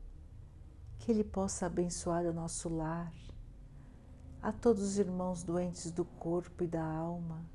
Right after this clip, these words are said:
que Ele abençoe os animais, as águas do nosso planeta e a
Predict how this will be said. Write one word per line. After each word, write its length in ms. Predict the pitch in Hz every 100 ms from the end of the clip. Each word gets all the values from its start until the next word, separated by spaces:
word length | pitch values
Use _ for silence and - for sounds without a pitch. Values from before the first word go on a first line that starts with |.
| - - - - - - - - - -
que 80 |
Ele 100 | 226
abençoe 500 | 226 202 202 - 190
os 180 | 185 175
animais, 1000 | 180 170 165 160 170 175 175 - - - - - - -
as 260 | 208 208 226
águas 480 | 233 233 196 180 175
do 100 | 170
nosso 380 | 170 170 - 165
planeta 840 | 170 160 156 160 170 - - 156 151 - - - - - - - -
e 120 |
a 80 | 254